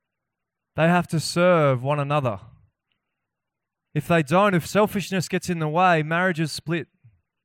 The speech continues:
This is the same with Jesus. If we want to be in a relationship with Jesus, we cannot let selfishness get in between us with Jesus.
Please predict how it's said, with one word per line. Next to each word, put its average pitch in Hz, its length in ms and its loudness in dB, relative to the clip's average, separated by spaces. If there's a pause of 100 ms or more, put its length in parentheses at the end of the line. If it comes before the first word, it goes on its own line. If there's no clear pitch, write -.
(2500)
This 165 140 -8
is 180 100 -12
the 180 100 -4
same 175 280 -4
with 160 120 -4
Jesus. 131 720 -8 (1600)
If 156 140 -4
we 185 80 2
want 190 140 0
to 185 40 -2
be 175 140 2
in 175 80 0
a 170 40 -2
relationship 180 760 -2
with 165 160 -4
Jesus, 156 480 -2
we 151 100 -4
cannot 185 500 -6
let 160 200 -6
selfishness 143 1200 -6 (420)
get 156 140 0
in 156 120 -4
between 151 600 -4
us 120 480 -10 (460)
with 123 120 -4
Jesus. 110 720 -8